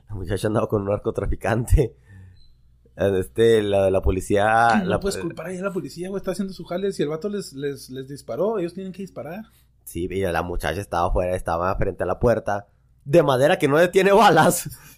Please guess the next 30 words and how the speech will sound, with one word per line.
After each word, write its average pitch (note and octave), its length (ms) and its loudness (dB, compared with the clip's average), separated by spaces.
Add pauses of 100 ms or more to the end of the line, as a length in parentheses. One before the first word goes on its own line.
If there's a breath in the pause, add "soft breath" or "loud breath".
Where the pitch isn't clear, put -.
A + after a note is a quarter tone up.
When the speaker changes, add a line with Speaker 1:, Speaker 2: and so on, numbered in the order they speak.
(140)
Speaker 1:
Y C3 180 2
este, C#3+ 200 0
y B2 180 0
se, B2 80 0
y G#2+ 140 -2
se A#2+ 100 0
la F#2 80 0
cargó F#2 240 -2
la D3 120 2
fregada. D3 540 0 (540 soft breath)
Y G#2+ 180 0
la G2 120 2
gente G2 200 -4
dice, G#2+ 160 0
"Es G#2 80 -4
que A#2 140 -2
fueron A2 180 0
los A#2 100 -2
policías". G#2+ 460 -2
O - 80 0
sea, - 140 0
sí - 240 -14
salió B2 480 0
la C#3 120 2
bala C3+ 280 2
de C#3+ 80 -4
una C#3+ 180 -2
pistola C3 320 0
de C3+ 80 -2
policía, C#3 460 -2